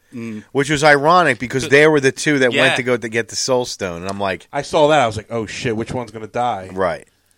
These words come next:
Speaker 3: 'Cause one of 'em ha-, I knew one of 'em had to die 'cause
Speaker 2: Yeah.
Speaker 3: that's how you get it.
Speaker 2: See, that's where I think the movie fucked up. That would have been a good way, good place for Cap to die. Like if it was Cap, Tony Stark
Speaker 3: Oh,
Speaker 2: doing
Speaker 3: yeah,
Speaker 2: that.
Speaker 3: yeah, yeah.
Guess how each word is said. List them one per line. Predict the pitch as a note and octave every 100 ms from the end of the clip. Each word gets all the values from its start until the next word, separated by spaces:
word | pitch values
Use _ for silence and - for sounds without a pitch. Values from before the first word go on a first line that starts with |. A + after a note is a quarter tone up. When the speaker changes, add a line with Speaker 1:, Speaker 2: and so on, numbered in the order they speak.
| _
Speaker 3:
'Cause | - A2
one | E3
of | C#3
'em | A#2+
ha-, | C#3+
I | C#3
knew | D#3+
one | C3+ C#3
of | A#2+
'em | G2+
had | C3+ D3
to |
die | A2 G#2 G#2+ C3
'cause | G2
Speaker 2:
Yeah. | E2+
Speaker 3:
that's | F#2 G#2+
how | A#2+
you | A#2
get | B2 C#3
it. | F#2+ -
Speaker 2:
See, | D#3
that's | D#3 F#3 G3+
where | G3+
I | E3+
think | E3+ C3+
the | B2+
movie | B2+ A2+
fucked | G2 G2 E2 F#2
up. | C#2+ - _ _ _ _ _ _ _ _
That | C3+ D3+
would | D3
have |
been | B2
a | A2+
good | A#2 A2
way, | G#2+ G#2 -
good | F#2+ C3
place | - A#2 G2+
for | F2+
Cap | - F#2 F2+
to | F#2
die. | D2+ - F2 _ _ _ _ _ _ _ _ _ _ _ _ _ _ _ _ _ _ _ _ _ G2+
Like | F#2+
if | G2+
it | G2+
was | F#2
Cap, | - G#2 G2
Tony | - G2+ F#2+
Stark | - G#2 -
Speaker 3:
Oh, | A2+
Speaker 2:
doing | G#2+ A2
Speaker 3:
yeah, | G#2+ G#2
Speaker 2:
that. | G2+ G2+
Speaker 3:
yeah, | G2
yeah. | F#2+